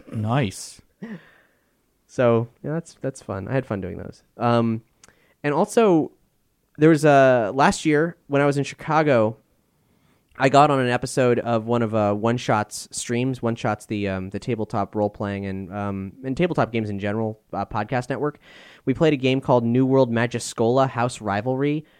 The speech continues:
Speaker 2: which is a deck building game based around, uh, this magic school,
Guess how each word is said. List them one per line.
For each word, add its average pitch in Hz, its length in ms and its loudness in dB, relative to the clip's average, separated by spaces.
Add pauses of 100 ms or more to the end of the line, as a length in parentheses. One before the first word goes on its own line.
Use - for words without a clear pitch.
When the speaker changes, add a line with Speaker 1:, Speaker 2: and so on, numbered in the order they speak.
Speaker 2:
which 123 160 -6
is 113 80 -6
a 110 60 -2
deck 113 260 -4
building 139 260 2
game 135 280 0
based 120 260 -2
around, 113 440 -2
uh, 104 260 -2 (120)
this - 240 -6 (380)
magic 127 480 -2
school, 131 640 -2